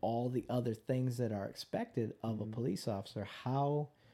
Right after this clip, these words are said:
Speaker 1: do you want them to balance that? You don't want them to work out while they're on the clock.
Speaker 2: Mm-hmm.
Speaker 1: Or do you?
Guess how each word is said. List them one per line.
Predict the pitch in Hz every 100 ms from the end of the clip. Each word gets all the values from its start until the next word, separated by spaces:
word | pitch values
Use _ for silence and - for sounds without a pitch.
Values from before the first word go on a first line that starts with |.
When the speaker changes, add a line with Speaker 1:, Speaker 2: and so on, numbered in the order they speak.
| _ -
Speaker 1:
do | 123
you | 127 120
want | 117 113 -
them | 110 107
to | 113
balance | 113 113 101 -
that? | 98 92 -
You | 113
don't | 131 165
want | 156 156
them | 143
to | 131
work | 131 131
out | 135 127 -
while | 120 117
they're | 117 113 113 - -
on | 120 120
the | 110
clock. | - 90 - - 120
Speaker 2:
Mm-hmm. | 110 110 107 - -
Speaker 1:
Or | 135
do | 135
you? | 170 101